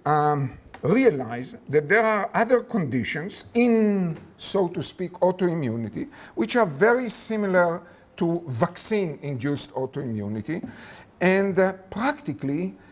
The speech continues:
when I looked on the clinical manifestations, they were very similar. So this gave the impetus to what we call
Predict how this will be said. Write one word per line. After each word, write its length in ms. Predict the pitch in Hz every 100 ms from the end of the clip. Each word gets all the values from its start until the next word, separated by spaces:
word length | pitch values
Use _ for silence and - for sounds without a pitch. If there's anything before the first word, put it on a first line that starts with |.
| - -
when 200 | 175 190
I 100 | 185
looked 340 | 226 285 -
on 120 | 185
the 100 | 160
clinical 480 | 156 214 254 254 233
manifestations, 800 | 226 214 196 208 - 269 - 196
they 80 | 165
were 220 | 175 180
very 320 | 147 123 127 143
similar. 540 | - 254 254 123 92 - - - - -
So 380 | - 208 208 208
this 340 | 156 285 -
gave 520 | 165 214 220 208 185 170
the 200 | 180 -
impetus 800 | 240 247 170 - 139 135 143 - - - -
to 80 |
what 320 | 165 190 190 165
we 160 | 180
call 520 | 180 190 165 160 160